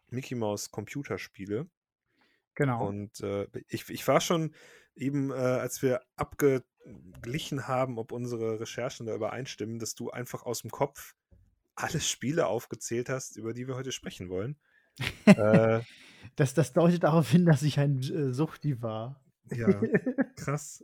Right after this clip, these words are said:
Speaker 1: Also, äh, wir können ja, ich kann ja mal kurz einen Überblick geben. Wir sprechen über insgesamt sieben C Ds, wovon eine, eine Demo-Disc war, die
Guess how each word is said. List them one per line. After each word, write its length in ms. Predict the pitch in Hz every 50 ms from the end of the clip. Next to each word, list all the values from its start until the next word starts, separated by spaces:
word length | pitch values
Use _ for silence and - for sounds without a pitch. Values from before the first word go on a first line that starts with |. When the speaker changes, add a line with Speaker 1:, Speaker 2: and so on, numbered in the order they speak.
| - _
Speaker 1:
Also, 560 | - 107 107 107 110 107 107 110 110 110 110
äh, 340 | - 104 107 110 110 110 107 107 107 110 110 _ _ _ _ _ _ _ _ _ _ _ _ _
wir 280 | - - 113 135 - 131
können 200 | - 165 165 165
ja, 140 | 151 139 127
ich 100 | 123 -
kann 180 | - 160 165
ja 80 | 170 160
mal 140 | 147 139 127
kurz 400 | - - - - 190 196 - -
einen 180 | - 139 127
Überblick 460 | 123 135 131 135 120 117 120 110 - -
geben. 320 | 110 104 107 110 110 104
Wir 80 | 117 -
sprechen 420 | - - 135 139 - - 151 143
über 300 | - 127 127 131 123 -
insgesamt 680 | 131 139 143 - - 139 127 127 127 131 131 123 - - _ _ _ _ _ _ _ _ _ _ _ _ _ _ -
sieben 580 | 107 104 107 113 123 147 175 175 185 180 180
C 220 | - - - 139 120
Ds, 600 | 117 113 117 131 151 175 202 - - - - - _ _ _ _ _ _ _ _ _ -
wovon 880 | 135 120 123 127 - - - 127 120 123 123 127 127 127 127 127 139 - _ _ _ _ _ _ -
eine, 640 | - 104 110 120 127 127 135 131 131 127 127 123
eine 160 | 123 117 110 104
Demo-Disc 640 | 104 107 117 135 131 127 123 131 127 - - -
war, 400 | - 113 110 113 113 113 113 107
die 260 | - - - 104 101